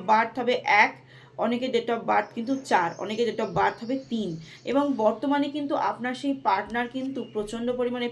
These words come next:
পেইনফুল অবস্থায় হয়ে রয়েছে, ঠিক আছে? পেইনফুল অবস্থায় রয়েছে। তাকে, তার প্রতিনিয়ত মনে হচ্ছে যে আমাকে মানে তীরবিদ্ধ করে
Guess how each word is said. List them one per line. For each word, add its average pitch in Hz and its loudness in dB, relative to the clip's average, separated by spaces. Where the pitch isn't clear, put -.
পেইনফুল 233 -2
অবস্থায় 202 0
হয়ে 180 -4
রয়েছে, 180 -6
ঠিক 214 -6
আছে? 277 -2
পেইনফুল 240 -4
অবস্থায় 202 0
রয়েছে। 185 -6
তাকে, 247 -2
তার 247 4
প্রতিনিয়ত 262 0
মনে 262 -2
হচ্ছে 269 -2
যে 254 -2
আমাকে 240 -2
মানে 196 -10
তীরবিদ্ধ 269 4
করে 247 4